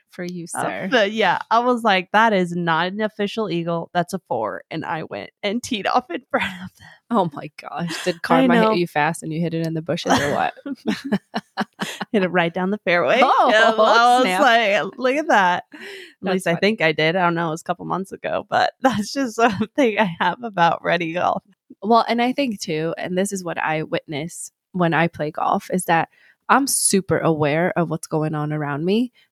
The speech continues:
Speaker 1: but not all golfers are aware what's going on. Like, if the group is right behind you, like, you wanna find a flow. So if, if you're,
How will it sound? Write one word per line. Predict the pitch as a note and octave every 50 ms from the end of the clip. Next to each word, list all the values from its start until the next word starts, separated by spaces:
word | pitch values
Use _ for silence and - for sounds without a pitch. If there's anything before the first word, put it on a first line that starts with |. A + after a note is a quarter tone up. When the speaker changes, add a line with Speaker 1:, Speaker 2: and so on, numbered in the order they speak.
| _ -
Speaker 1:
but | F3+ F#3 - - G#3
not | A#3+ D4 E4 - -
all | - F3+ F3 F3
golfers | E3 E3 D3+ D3 - - - D3+ D#3 - -
are | - D#3+ D#3 -
aware | - E3 D3+ D3 D#3 C#3+ - - -
what's | G2 D#3 - -
going | - D#3 D3+ D3 D3 D3
on. | C3 - - - - - G#2 A3+
Like, | A3 F3+ F3+ E3+ _ -
if | F#3+ G3 -
the | - F#3+
group | F3 F#3 G#3 B3 B3+ -
is | C4+ B3+ -
right | G#3+ A3 A3
behind | - G#3+ - F3+ E3 E3 E3+ -
you, | F3 F3+ F3
like, | D#3+ E3 E3+ -
you | - G#3
wanna | G#3 A#3 C4+ C#4+ B3
find | - - G#3+ G#3 F#3
a | D#3+
flow. | - - - E3+ F#2+ - - F#3+ F#3+ _ _ _ _ _ _ _ _ _ _ -
So | - - F#3 F3 D#3+ - -
if, | F#3 F3+ - -
if | - F#3+ - -
you're, | G#3 A#3+ B3 -